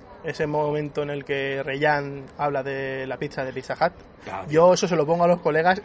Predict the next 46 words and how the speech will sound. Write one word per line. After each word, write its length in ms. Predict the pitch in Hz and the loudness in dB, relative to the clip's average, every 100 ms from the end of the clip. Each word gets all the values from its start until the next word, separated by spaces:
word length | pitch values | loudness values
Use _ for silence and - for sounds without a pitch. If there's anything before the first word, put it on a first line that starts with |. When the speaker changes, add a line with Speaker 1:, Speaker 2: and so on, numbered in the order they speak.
| 165 | 0
Speaker 1:
y 60 | 147 | 0
nos 120 | 143 | -2
echamos 220 | 147 156 | -4 -2
una 120 | 175 | -2
risa 160 | 147 170 | -2 -2
porque 160 | 170 143 | 0 -2
decimos, 260 | 139 123 - - | -4 -12 -12 0
"Es 180 | 180 135 | 2 2
verdad". 300 | 110 117 117 - - 131 | -4 -8 -8 -12 -16 -8
Speaker 2:
Es 100 | 156 | -4
buenísimo, 400 | 139 147 147 113 | -4 -4 -8 -10
tío. 180 | 127 | -8
Yo 640 | 120 131 147 151 156 156 156 | -8 -6 -4 -4 -2 -2 -4
esa 200 | 151 156 | -4 -6
mierda 200 | 165 165 | -6 -6
te-, 120 | 127 | -8
tenía, 220 | 139 143 | -6 -6
tenía 200 | - 135 | -6 -6
que 120 | 156 156 | -6 -6
cos-, 160 | 156 - | -12 -12
que 80 | 139 | -10
cascarla 400 | 143 - 151 156 | -8 -4 -4 -2
en 120 | 170 | -2
algún 280 | 143 143 156 | -2 -2 -4
lugar 300 | 143 143 170 - - - | -2 -2 -4 -10 -20 -14
porque 680 | - 131 127 120 120 120 117 | -12 -8 -6 -6 -4 -6 -4
amo 180 | 113 143 | -4 -4
la 80 | 143 | -6
pizza 260 | 143 - 139 | -8 -8 -10
de 60 | 139 | -10
Pizza 200 | 131 - | -14 -12
Hut, 180 | 120 | -12
tío. 160 | - 104 | -12 -14
De 100 | 117 | -12
hecho, 180 | - - - - - | -10 -10 -14 -20 -10
voy, 280 | 139 139 107 | -6 -6 -8
ya 100 | 135 | -10
digo, 140 | 131 117 | -10 -8
yo, 920 | 135 143 147 147 143 143 135 135 135 | -6 -4 -2 -2 -2 -4 -4 -6 -8
mm, 360 | 135 127 123 | -10 -12 -12
eh, 600 | 117 - - 104 90 76 92 117 | -12 -14 -18 -18 -16 -16 -16 -10
viajo 200 | 135 139 | -8 -8
mucho 280 | 143 147 151 | -8 -8 -4
a 40 | 139 | -4
Ávila, 200 | 139 131 | -4 -4
Madrid, 320 | 127 165 | -4 -4